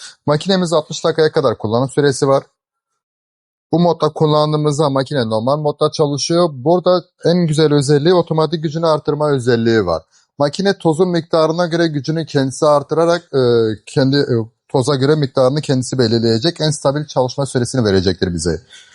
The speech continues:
Makinemizde sürekli tetiğe basılı tutmamıza gerek yok. Eğer uzun bir temizlik yapacaksak eğer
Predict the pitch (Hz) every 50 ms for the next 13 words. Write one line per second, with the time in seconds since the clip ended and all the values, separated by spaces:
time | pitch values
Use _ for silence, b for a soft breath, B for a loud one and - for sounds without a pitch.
0 | B B B B - 131 131 - - 214 220 208 196 175 156 180 185 190 220 _
1 | _ _ _ _ _ b b b b - - - - 214 208 180 185 - - 185
2 | - 196 190 180 180 175 170 - 196 180 - - - 175 170 165 156 175 170 151
3 | 160 160 160 156 - 170 143 104 - b b b b b b b b - 147 170
4 | 190 196 196 - 156 147 143 185 185 185 170 - - 175 170 170 160 175 175 -
5 | 156 - 151 151 - 185 185 - - 160 143 123 101 110 135 170 190